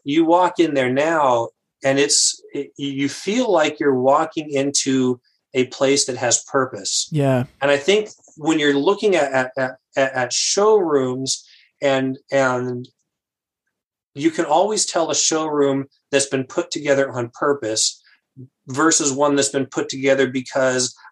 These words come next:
Speaker 1: I unloaded a truck and dumped it in the showroom and just kinda found places for things. Um, so I s-, would say the, the, the, the, the, the best designs are the ones that draw you in, and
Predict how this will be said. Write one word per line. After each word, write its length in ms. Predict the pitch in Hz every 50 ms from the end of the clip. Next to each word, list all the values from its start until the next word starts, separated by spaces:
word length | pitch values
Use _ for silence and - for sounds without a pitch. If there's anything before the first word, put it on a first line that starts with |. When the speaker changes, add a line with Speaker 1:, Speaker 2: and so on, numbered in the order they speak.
| _
Speaker 1:
I 100 | 127 131
unloaded 500 | 131 147 151 151 147 147 147 147 143 131
a 60 | 131
truck 440 | 120 - - - 143 131 131 131 127 - _
and 180 | - 131 127 123
dumped 280 | 123 135 139 139 139
it 100 | 147 139
in 120 | 135 131 127
the 60 | 123
showroom 680 | 113 - - 135 135 131 127 120 120 117 120 120 120 120 - - _ _
and 180 | - 127 131 131
just 220 | 131 135 131 -
kinda 160 | - 151 135 131
found 460 | - - 139 135 135 135 135 131 127
places 460 | - 135 127 123 120 - 110 107 -
for 200 | - - 123 113
things. 500 | - 120 110 104 104 107 - - - - _ _ _ _ - - - _ -
Um, 420 | 139 135 127 120 113 110 107 110 _ _ _ _ _ _ _ - - -
so 140 | - 147 151
I 100 | 170 196
s-, 180 | 202 - - 170
would 120 | 165 170
say 320 | 165 - - 170 156 147 151 -
the, 460 | 147 139 143 139 139 135 135 135 127 - - - - - _ _ -
the, 200 | 135 135 139 135
the, 180 | 135 135 135 131 127
the, 420 | 131 127 123 127 127 123 120 120 120
the, 180 | 123 127 123 120
the 200 | 127 123 131 120
best 440 | 117 - 151 165 - - - - -
designs 520 | 151 151 139 139 139 131 131 139 143 139
are 100 | 135 127
the 80 | 127 123
ones 320 | 120 127 131 131 131 - -
that 140 | 123 120 -
draw 260 | - 131 127 131 143
you 240 | 139 139 135 139 135
in, 400 | 135 135 131 123 117 113 113 117 117 - _ _ _ _ _ _ -
and 480 | 139 131 131 127 123 123 123 123 123